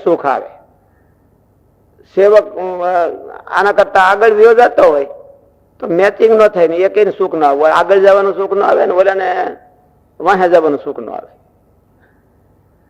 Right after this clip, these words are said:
એટલે ભગવાનને, સ્વામિનારાયણ ભગવાનને વધુમાં વધુ અનુરૂપ છે અક્ષરધામ,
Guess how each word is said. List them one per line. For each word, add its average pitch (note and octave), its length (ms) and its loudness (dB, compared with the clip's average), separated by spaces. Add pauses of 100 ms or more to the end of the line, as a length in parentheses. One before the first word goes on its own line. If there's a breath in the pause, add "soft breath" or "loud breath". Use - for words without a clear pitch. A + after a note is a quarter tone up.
(120)
એટલે E3+ 260 0 (680)
ભગવાનને, G#3 600 0
સ્વામિનારાયણ G3+ 720 0
ભગવાનને F#3+ 580 0
વધુમાં F#3 600 0
વધુ F3+ 300 0
અનુરૂપ F#3 600 4
છે - 440 -20 (340)
અક્ષરધામ, - 560 -8